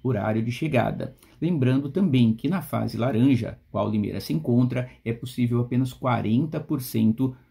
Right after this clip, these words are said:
da lotação do Teatro Vitória, ou seja, no máximo duzentos e sessenta pessoas. Então basta você chegar um pouquinho antes, a partir das dezoito e trinta, e entrar com toda a segurança.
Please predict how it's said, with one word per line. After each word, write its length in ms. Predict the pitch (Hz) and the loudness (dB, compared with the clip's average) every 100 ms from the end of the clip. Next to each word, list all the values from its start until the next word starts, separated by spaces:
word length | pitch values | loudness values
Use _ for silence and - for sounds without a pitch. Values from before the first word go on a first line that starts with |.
| _ | _
da 140 | - 160 | 0 2
lotação 540 | 151 147 131 127 123 | 2 -2 -4 0 0
do 80 | 123 | 0
Teatro 400 | 127 120 120 120 | -2 -2 -2 -4
Vitória, 560 | 139 127 117 95 87 - - | -4 0 0 0 -4 -10 -14
ou 140 | - 113 | -6 -6
seja, 480 | - 104 87 - - - | -2 -2 -2 -6 -10 -6
no 120 | 180 | -2
máximo 480 | 147 117 120 135 131 | 0 0 0 0 0
duzentos 600 | 131 107 107 127 127 117 | 0 0 2 2 2 0
e 60 | 120 | 0
sessenta 500 | 120 123 110 110 110 | 0 -2 0 0 0
pessoas. 640 | 127 123 101 87 85 - - - | -2 -2 -2 -4 -6 -12 -18 -8
Então 320 | 180 185 190 160 | -6 -4 -4 -2
basta 400 | 170 208 214 175 | 0 0 -2 -4
você 260 | 151 135 | -4 -6
chegar 280 | 123 127 110 | -4 -2 0
um 80 | 110 | -2
pouquinho 560 | 190 - - 240 156 | -4 -8 2 4 6
antes, 500 | 120 139 160 151 - - | 6 4 2 -6 -10 -12
a 80 | |
partir 600 | 151 110 - - 196 226 - 110 | -8 -8 -8 -4 -2 -2 -4 -4
das 180 | 127 | -2
dezoito 480 | 120 107 107 101 - | 0 -2 -2 -4 -4
e 60 | 135 | -4
trinta, 600 | 113 110 120 151 165 - _ _ - | 0 4 4 4 -2 -6 _ _ -2
e 140 | 220 | 2
entrar 580 | 202 160 - 110 120 123 _ - | 2 0 0 0 0 -4 _ -6
com 200 | 165 127 | -4 -4
toda 400 | - 143 139 123 | -4 -4 -2 -2
a 40 | |
segurança. 720 | 127 113 117 110 98 - - | -2 2 2 2 0 -4 -10